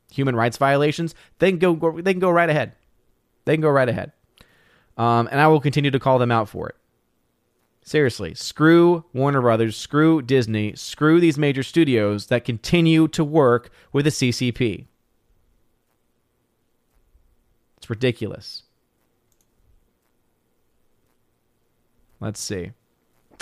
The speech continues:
Uh, David L, thank you very much for the su-, su-, super chat. Says, "Are all your steelbooks the reason River is starving?" <laughs> River's not starving. I,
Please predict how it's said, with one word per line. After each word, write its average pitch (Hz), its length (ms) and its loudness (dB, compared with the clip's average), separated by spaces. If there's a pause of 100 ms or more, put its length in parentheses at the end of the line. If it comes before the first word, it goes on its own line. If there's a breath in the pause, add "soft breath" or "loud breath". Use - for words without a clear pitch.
(200)
Uh, 120 300 2
David 220 220 6
L, 226 380 4
thank 220 180 4
you 208 60 4
very 202 200 4
much 208 260 2
for 196 140 0
the 170 120 2
su-, 185 200 0
su-, 185 160 0
super 440 720 2
chat. 143 420 0 (260 soft breath)
Says, 147 560 0
"Are 156 220 0
all 208 260 -2
your 233 180 -4
steelbooks 170 720 -2
the 123 120 -4
reason 123 440 -2 (160)
River 143 400 -2
is 135 260 -2
starving?" - 1040 -4 (300)
<laughs> - 400 -10
River's 320 360 -10
not 214 220 -4
starving. 170 500 -2 (540 loud breath)
I, 175 200 0